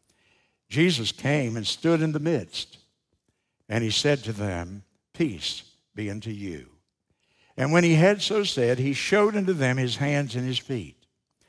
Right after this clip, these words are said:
Then were the disciples glad when they saw the Lord.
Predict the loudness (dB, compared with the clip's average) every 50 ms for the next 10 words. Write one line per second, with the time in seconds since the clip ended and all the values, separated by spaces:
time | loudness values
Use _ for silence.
0 | _ _ _ _ _ 0 2 4 4 4 2 2 2 2 2 2 2 0 2 4
1 | 4 4 4 2 0 0 -2 -2 -2 -8 -16 _ _ _ -12 -6 -4 -2 0 0
2 | 0 0 0 -2 -6 -8 -10 -18 _ _ _ _ -6 -2 0 0 2 0 0 -2
3 | -4 -6 -8 -10 -10 _ _ _ _ _ _ _ -10 -8 -8 -6 -6 -6 -4 -2
4 | -2 -2 0 0 0 -2 -4 -6 -10 -16 _ -8 -8 -6 -6 -6 -10 -12 -14 -16
5 | -20